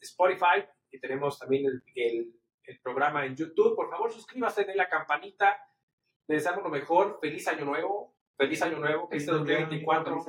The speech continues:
Speaker 2: año nuevo.
Speaker 1: que se cumpla todo lo que están, eh, pues, buscando, persiguiendo, ¿no? De cierta manera. Y pues no nos queda más que agradecer, amigo. ¿Algo más que quieras agregar?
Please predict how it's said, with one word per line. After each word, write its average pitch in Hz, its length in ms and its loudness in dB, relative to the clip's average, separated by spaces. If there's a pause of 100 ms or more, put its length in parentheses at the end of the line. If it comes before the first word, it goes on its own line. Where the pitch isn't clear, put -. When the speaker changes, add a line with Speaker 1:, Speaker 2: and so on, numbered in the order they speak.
Speaker 2:
año - 100 -20 (100)
nuevo. - 260 -20
Speaker 1:
que 135 160 -10
se 131 240 2
cumpla 151 440 -2
todo 165 240 4
lo 139 100 -2
que - 80 -12
están, 143 540 -2 (500)
eh, - 260 -14
pues, - 340 -20
buscando, 233 600 -2
persiguiendo, - 560 -6
¿no? - 260 -10
De 135 120 0
cierta - 260 -6
manera. 131 420 -4 (600)
Y 135 80 -14
pues 139 160 -4
no 170 60 -2
nos 170 80 -6
queda 170 180 2
más 151 120 -4
que 143 80 2
agradecer, 135 340 4
amigo. 202 200 -2
¿Algo 185 160 0
más 175 160 -2
que - 60 -20
quieras 156 180 -10
agregar? 147 380 -4